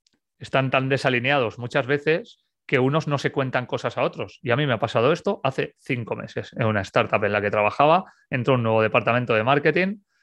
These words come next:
al que yo le insistí constantemente como director de comunicación que por favor me dieran l-, la, los reglajes del plan maestro que tenían para los siguientes meses. No me los dieron, yo seguía haciendo mi trabajo por un lado, pero ese trabajo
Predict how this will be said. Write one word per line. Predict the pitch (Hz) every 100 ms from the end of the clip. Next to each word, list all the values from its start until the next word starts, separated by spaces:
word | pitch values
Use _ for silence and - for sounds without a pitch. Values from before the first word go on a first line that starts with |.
| _ _ _ _ _
al | 139 127
que | 131
yo | 127
le | 156 156
insistí | 139 - 123 - 160 151
constantemente | 135 120 110 135 143 127 123 139 135 117
como | 117 110
director | 110 107 127
de | 123
comunicación | 123 113 113 107 131 113
que | 110
por | - 110
favor | 110 131 113
me | 104
dieran | 120 131 110 104 _
l-, | 139 113 120 -
la, | 131 117 117 -
los | 120 113 110
reglajes | 117 110 131 139 143 117
del | 127
plan | 120 139 139
maestro | 135 151 135 113
que |
tenían | 110 110 143
para | 120 110
los | 107
siguientes | - 113 127 127
meses. | 151 165 208 214 _ _ _
No | 131 131
me |
los | 135 120
dieron, | 143 175 147
yo | 123
seguía | 127 131
haciendo | 127 131 131
mi | 123
trabajo | 127 143 - _
por | 135 120 120
un | 131
lado, | 147 190 196
pero | 120 110 -
ese | - 127
trabajo | 127 123 - 180 196